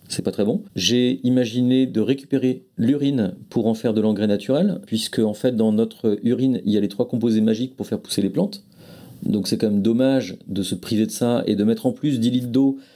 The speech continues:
à chaque coup de chasse d'eau, euh, pour, euh, faire partir tout ça dans les toilettes. Donc c'est à la fois de l'eau pure dont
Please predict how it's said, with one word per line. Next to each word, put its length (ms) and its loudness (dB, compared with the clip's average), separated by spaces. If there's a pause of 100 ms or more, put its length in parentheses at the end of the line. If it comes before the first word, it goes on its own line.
(140)
à 100 0
chaque 260 -4
coup 80 -2
de 60 -6
chasse 220 0
d'eau, 380 2
euh, 160 2
pour, 320 -4
euh, 140 0
faire 180 -4
partir 320 -6
tout 80 -12
ça 140 0
dans 100 2
les 80 2
toilettes. 400 -2 (420)
Donc 140 0
c'est 160 -2
à 80 2
la 80 2
fois 220 0
de 100 2
l'eau 140 2
pure 320 0
dont 100 -2